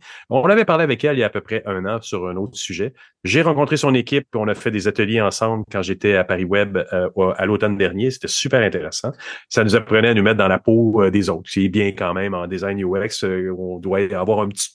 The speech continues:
une petite dose d'empathie un peu, mais ça nous permettait de nous mettre dans la peau des autres collaborateurs à l'intérieur même d'une organisation.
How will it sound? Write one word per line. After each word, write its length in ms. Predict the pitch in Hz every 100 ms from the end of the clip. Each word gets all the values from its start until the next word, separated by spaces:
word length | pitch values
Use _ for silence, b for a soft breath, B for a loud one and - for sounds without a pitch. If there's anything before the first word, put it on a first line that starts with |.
| _
une 240 | 127 117 123
petite 160 | -
dose 220 | 135 143 123
d'empathie 460 | 110 107 - 131
un 100 | 110 -
peu, 100 | 196 196 B -
mais 80 | 113
ça 80 |
nous 80 | 131
permettait 380 | 131 123 117 196
de 40 |
nous 80 | 214
mettre 160 | 139 160
dans 100 | 120
la 120 | 107
peau 200 | 127 180
des 300 | 123 110 98
autres 240 | 135 156
collaborateurs 720 | - 127 117 110 98 123 135
à 40 | 107
l'intérieur 460 | 101 - 95 101
même 140 | 101 117
d'une 100 | 98
organisation. 640 | 92 95 87 90 82 85